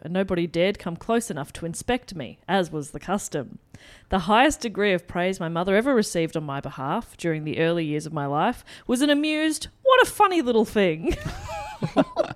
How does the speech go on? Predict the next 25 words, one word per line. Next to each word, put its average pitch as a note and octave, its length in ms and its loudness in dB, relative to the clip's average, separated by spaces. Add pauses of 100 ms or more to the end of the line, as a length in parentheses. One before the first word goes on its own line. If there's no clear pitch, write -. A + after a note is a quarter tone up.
(920)
"She E4+ 200 0
took F#4 180 0
comfort F#4+ 340 -2
in D#4+ 100 -4
the D#4+ 80 -2
fact C#4 320 0
that B3 100 0
a A#3 80 0
number B3+ 340 0
of F#3+ 100 -4
human E3 260 -4
beings D3 320 -6
have E3+ 80 -10
managed E3 380 -4
to G3 80 -4
live G3 300 0
through G3 240 -4
their F#3 180 0
allotted F#3+ 380 0
span G3 380 -2
of F3 100 -10
years A#3+ 380 -4
without A#3+ 360 0
good F3+ 180 -4
looks. - 500 -6